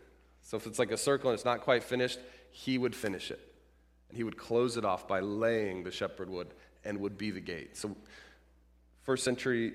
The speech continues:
Israelites would have, would have had that picture in their mind. Jesus literally is the thing that completes the circle. And all those who find themselves inside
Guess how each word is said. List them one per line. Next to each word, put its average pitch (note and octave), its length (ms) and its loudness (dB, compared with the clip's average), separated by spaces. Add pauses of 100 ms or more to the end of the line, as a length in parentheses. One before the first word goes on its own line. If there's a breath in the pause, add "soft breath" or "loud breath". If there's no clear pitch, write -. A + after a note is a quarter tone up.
Israelites A#2 480 2
would A#2 80 0
have, - 180 -4 (100)
would A2+ 100 -4
have - 200 -8 (440)
had C#3+ 300 4
that A#2 160 2
picture B2+ 320 -2
in G#2+ 160 -2
their G2+ 120 -2
mind. E2+ 340 -4 (340 soft breath)
Jesus A#2 420 -2
literally B2 800 2 (320 loud breath)
is A#2 200 -2
the G#2 120 -4
thing G2+ 420 0
that F#2+ 160 -4
completes - 1000 -6 (720)
the G#2+ 80 -10
circle. - 380 -8 (2250)
And G2+ 100 -6
all G#2 140 4
those G2+ 260 0
who G#2+ 100 -2
find G2 280 0
themselves F#2 460 -4
inside G#2+ 680 0